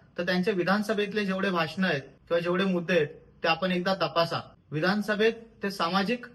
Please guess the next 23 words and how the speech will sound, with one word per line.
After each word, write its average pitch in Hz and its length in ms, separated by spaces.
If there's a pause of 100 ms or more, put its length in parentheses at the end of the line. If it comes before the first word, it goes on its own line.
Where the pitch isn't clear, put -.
(100)
जाणीवेतनं 190 520
एकदाही 185 340
बोलत 170 340
नाहीत. 139 180 (420)
इथल्या 165 220
विकासकांना 190 600 (100)
खुश 190 180
करण्यासाठी 190 560
ते 190 80
वारंवार 180 500
बोलत 165 320
असतात. 139 300 (320)
तसेच 226 360
त्यांनी 202 220
मागच्या 196 480
निवडणुकीच्या 208 640
पूर्वी 190 320 (340)
कुर्ल्यातला 202 520
एक 208 120
महत्वाचा 202 480
विभाग 196 320
असणारा 190 360
साबळेनगर 175 580